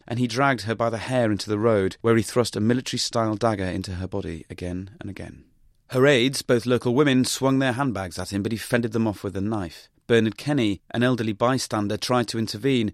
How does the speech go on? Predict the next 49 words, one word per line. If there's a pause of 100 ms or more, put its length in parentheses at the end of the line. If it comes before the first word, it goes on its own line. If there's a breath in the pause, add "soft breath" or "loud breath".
but
staggered
back
when
the
man
stabbed
him
in
the
stomach. (360)
The
attacker
began
to
walk
away,
leaving
Cox
prone
and
bleeding. (200)
But
when
she
showed
she
was
still
alive
by
speaking, (240 loud breath)
"Get
away,
you
two,"
she
told
the
aide.
"Let
him
hurt
me.
Don't
let
him
hurt
you."